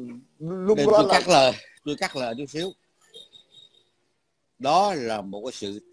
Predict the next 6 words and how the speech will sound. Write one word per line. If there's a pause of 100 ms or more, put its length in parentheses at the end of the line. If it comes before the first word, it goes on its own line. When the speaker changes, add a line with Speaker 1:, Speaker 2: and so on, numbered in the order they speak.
Speaker 2:
trả
thù
hèn
hạ. (2000)
Sáng
nay,